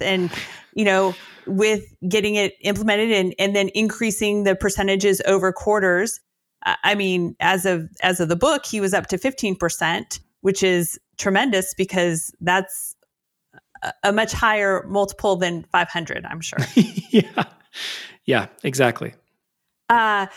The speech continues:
Speaker 1: so if you are a micro gym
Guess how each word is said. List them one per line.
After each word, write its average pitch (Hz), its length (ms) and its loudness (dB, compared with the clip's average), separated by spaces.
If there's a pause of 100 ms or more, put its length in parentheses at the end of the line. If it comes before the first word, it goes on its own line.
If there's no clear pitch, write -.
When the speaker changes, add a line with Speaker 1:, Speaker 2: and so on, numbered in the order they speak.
(140)
Speaker 1:
so 302 720 0 (840)
if 330 380 0
you 262 300 2
are 240 260 2
a 226 60 0
micro 214 340 0
gym 202 240 -2